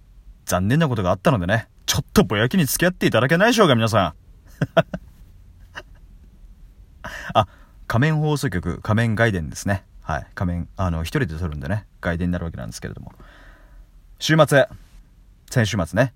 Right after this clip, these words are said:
あのー、ゲスラー君と前回のね、コラボ盛り上がって撮りましたと。で、まあ、その時にね、すでに異変は起こっていたんですよ。僕のね、車です。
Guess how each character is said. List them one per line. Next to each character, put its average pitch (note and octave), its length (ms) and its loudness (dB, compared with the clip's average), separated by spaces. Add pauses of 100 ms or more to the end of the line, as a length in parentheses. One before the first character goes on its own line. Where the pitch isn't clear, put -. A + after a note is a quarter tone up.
(160)
あ F2+ 160 2
の E2+ 540 -2
ー、 F2+ 40 -4
ゲ A2+ 80 2
ス A2 80 -2
ラ F#2+ 80 0
ー - 20 -2
君 E2+ 140 -6
と - 220 -10 (840)
前 F#2+ 140 0
回 E2 100 -4
の D2 80 -10
ね、 G2 220 -4 (420)
コ - 100 -4
ラ E2+ 60 -2
ボ - 240 -10 (680)
盛 F#2 200 -2
り F#2 60 0
上 F2+ 40 -2
が F2 80 -2
っ - 20 -16
て E2 80 -16
撮 F2 80 -8
り F#2 80 -2
ま F#2+ 100 -2
し - 60 -10
た - 80 -10
と。 - 160 -16 (1500)
で、 C#3+ 80 0
ま A#2+ 60 2
あ、 G2+ 40 2
そ D3 100 -2
の F3+ 60 -2
時 G3 160 -4
に F2 80 -2
ね、 D#2 260 -6 (240)
す - 140 -4
で F3 80 4
に F2+ 120 0
異 E2+ 60 -4
変 C3 180 0
は D#3 100 0
起 B2+ 60 -2
こ F3+ 80 -4
っ F#3 40 -4
て F#2 100 -6
い - 20 -2
た A#2+ 100 -4
ん A2 40 -4
で F2 60 -6
す - 60 -12
よ。 - 160 -12 (1600)
僕 A2 160 2
の D#2 100 -2
ね、 D#2+ 200 -10 (1040)
車 E2 260 -2
で E2 100 -10
す。 - 180 -12